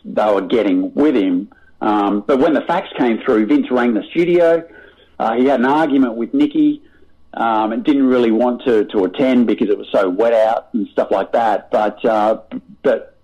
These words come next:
you know, to his credit, he actually, uh, did roll up to the studio. Um, but before he got there, you know, word got back that, you know,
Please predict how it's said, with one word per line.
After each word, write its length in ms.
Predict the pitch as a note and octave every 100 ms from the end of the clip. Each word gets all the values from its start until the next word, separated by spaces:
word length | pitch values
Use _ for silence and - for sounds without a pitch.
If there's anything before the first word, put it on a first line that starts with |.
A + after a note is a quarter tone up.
| _
you 80 | -
know, 220 | A2+ A2 - -
to 80 | D3+
his 100 | C3+
credit, 380 | - E3 F#3+ C3
he 140 | C3+
actually, 540 | C3+ - B2 A#2+ A2+
uh, 280 | A#2 G#2 G2+
did 320 | G#2+ D#3 C#3+
roll 240 | C3 C3 C3+
up 160 | C#3
to 100 | -
the 80 | A#2 -
studio. 480 | - C3 C#3 D#3 G#3 _ _ -
Um, 640 | B2 A2+ A2+ A2+ A2+ A2+ A#2+ -
but 160 | C3+
before 260 | - - D3+
he 60 | A2+
got 300 | - G#3+ -
there, 420 | A2+ A2 A2+ D3
you 80 | C3+
know, 140 | A2+
word 400 | A2+ C3+ C3 A#2+
got 180 | C3 -
back 300 | B2 A#2+ -
that, 240 | - - -
you 80 |
know, 240 | A#2+ G#2+